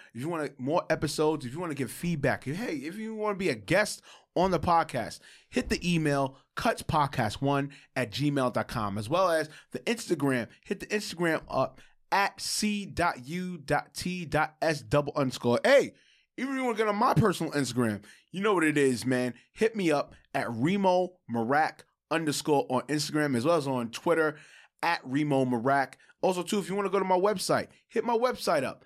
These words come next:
remo marak dot com. And also, too,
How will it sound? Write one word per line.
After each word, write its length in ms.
remo 600
marak 500
dot 300
com. 440
And 120
also, 260
too, 300